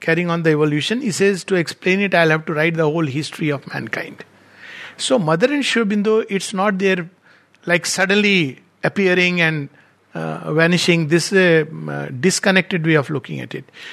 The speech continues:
Sri Aurobindo and the mother are the divine, uh, who has been on earth,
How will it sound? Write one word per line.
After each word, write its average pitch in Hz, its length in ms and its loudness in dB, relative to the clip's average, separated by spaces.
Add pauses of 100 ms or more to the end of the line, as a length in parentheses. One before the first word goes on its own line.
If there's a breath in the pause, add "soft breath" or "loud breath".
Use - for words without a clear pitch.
Sri 233 240 2
Aurobindo 285 320 0
and 254 140 0
the 185 180 0
mother 165 180 0 (240)
are 180 120 2
the 190 340 -2 (240)
divine, 175 520 2 (360 loud breath)
uh, 180 320 -4
who 180 120 -2
has 180 260 0 (200)
been 233 160 2
on 214 160 0
earth, 175 340 -2